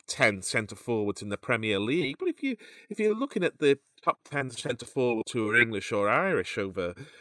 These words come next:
the last, uh, twenty years, I think he, he might scrape in there, or he, he'd certainly have a shout of that. And, you know, that's no,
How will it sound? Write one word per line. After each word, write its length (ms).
the 80
last, 440
uh, 160
twenty 380
years, 480
I 60
think 240
he, 200
he 120
might 240
scrape 500
in 220
there, 300
or 200
he, 120
he'd 200
certainly 300
have 160
a 20
shout 560
of 140
that. 260
And, 260
you 160
know, 80
that's 220
no, 320